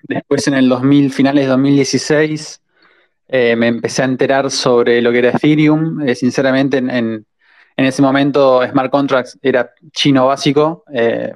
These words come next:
porque nada, recién estaba saliendo todo. Em, y la verdad que me superinteresó. Yo vengo de la, del, del mundo corporativo, digamos, como, siempre como,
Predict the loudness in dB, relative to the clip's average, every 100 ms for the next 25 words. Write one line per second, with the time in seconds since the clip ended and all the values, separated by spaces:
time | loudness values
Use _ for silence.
0 | _ -10 -4 -2 0 -2 -4 -6 -2 -2
1 | -2 -2 -2 -2 -2 -2 0 0 2 0
2 | -2 _ _ _ _ _ _ _ _ _
3 | -2 0 2 0 -2 -6 -10 -16 -20 -20
4 | _ 0 2 2 2 2 2 2 2 0
5 | -2 -4 -4 -2 0 0 0 0 0 2
6 | 0 2 0 0 0 2 2 0 0 0
7 | 2 2 2 0 -2 -2 -6 -4 -2 0
8 | 0 0 0 0 0 2 2 4 2 0
9 | -2 -4 -6 -4 -2 -2 -4 -10 _ _
10 | _ -10 -4 -2 0 0 0 0 0 -2